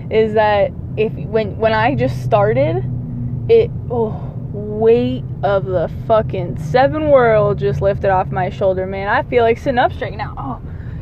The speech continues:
yeah, like, Jesus Christ, I put so much damn pressure on myself. Bet you do too. I bet a lot of kids do too. I'm twenty-two years old.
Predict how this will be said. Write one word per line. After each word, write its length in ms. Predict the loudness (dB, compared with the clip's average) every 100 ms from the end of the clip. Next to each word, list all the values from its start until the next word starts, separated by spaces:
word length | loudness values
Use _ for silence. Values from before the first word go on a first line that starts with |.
| -8
yeah, 360 | 0 2 2 -2 -4
like, 240 | 0 0 0 -8 -6
Jesus 920 | 0 0 0 -2 -6 -8 -10 -10 -10 -8 -8
Christ, 800 | -8 -4 0 0 -2 -8 -8 -8
I 80 | -8
put 240 | -2 -2 -2 -10
so 240 | -2 0
much 240 | 0 0 -2
damn 180 | -4 -2
pressure 340 | 0 2 2
on 80 | 0
myself. 420 | 0 0 0 -2 -6 -6 -6 -6 -6 -6 -6 -8 -8 -10 -10 -12 -12 -10 -10 -10 -2
Bet 180 | 0 2
you 160 | 2
do 140 | 2 0
too. 500 | 2 4 4 2 -8 -10 -10 -10 -10 -6
I 40 |
bet 240 | -2 -2 -2
a 60 | -6
lot 320 | -4 2 2
of 60 | 0
kids 300 | -4 -8 -6
do 120 | -8
too. 300 | -4 -4 -4 -6 -10 -8 -4
I'm 200 | -2 -2
twenty-two 640 | -8 -4 -2 -2 -4 -4 -2
years 260 | -2 0
old. 320 | 0 -2 -6